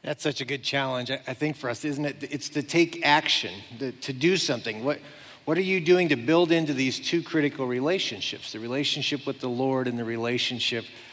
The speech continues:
with one another? King Jehoshaphat finds himself in this moment, and the Lord speaks to him and reminds him, he says, "This is the way I need you to position yourself so you can receive the blessing and the protection, uh, of the Lord."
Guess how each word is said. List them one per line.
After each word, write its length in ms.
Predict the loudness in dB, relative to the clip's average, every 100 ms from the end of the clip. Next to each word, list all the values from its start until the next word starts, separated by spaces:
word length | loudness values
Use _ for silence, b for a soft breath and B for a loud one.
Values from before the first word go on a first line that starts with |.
| B -10
with 180 | -10 -6
one 160 | -6
another? 360 | -4 -4 -4 -6 -12 -18 -16 -16 B B B B B -8
King 160 | -4 0
Jehoshaphat 600 | 2 2 2 2 2 4
finds 280 | 2 2
himself 420 | 0 2 2 2 -2
in 80 |
this 200 | -4 -4
moment, 400 | 2 4 4 0
and 100 | -2
the 40 | -2
Lord 260 | 2 2
speaks 420 | 0 0 0 -2 -2
to 100 | 0
him 220 | 0 0
and 140 | -2
reminds 440 | -2 0 2 2 0
him, 180 | -4
he 440 | -6 -14 -18 -16 -4
says, 200 | -2 0
"This 180 | -2 -2
is 100 | 4
the 80 |
way 200 | 8 10
I 20 | 10
need 240 | 6 2
you 260 | 2 0 0
to 60 |
position 580 | -2 -2 0 0 0 -2
yourself 580 | -2 -2 -2 0 -2 -4
so 120 | -2
you 140 | 0
can 160 | 0 0
receive 420 | 0 0 2 0
the 60 | -2
blessing 680 | -2 2 2 2 -2 -2 -2
and 180 | -2 -2
the 40 |
protection, 800 | -4 -4 0 0 0 -2 -2 -4 B B -4
uh, 140 | -4 0
of 160 | -2
the 60 | -2
Lord." 460 | 0 2 0 -2